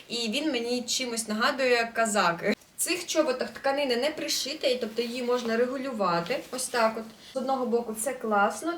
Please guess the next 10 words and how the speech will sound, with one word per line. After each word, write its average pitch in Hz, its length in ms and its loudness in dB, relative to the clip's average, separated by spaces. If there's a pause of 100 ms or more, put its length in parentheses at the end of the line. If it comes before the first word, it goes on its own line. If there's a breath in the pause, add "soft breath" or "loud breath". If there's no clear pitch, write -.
через - 240 -2
те, 262 200 0
що 254 140 -6
ви 233 100 2
можете 240 360 0
регулювати, 233 600 0
і 220 140 -4
чи 220 140 -6
хочете 247 360 -4
ви, 220 220 2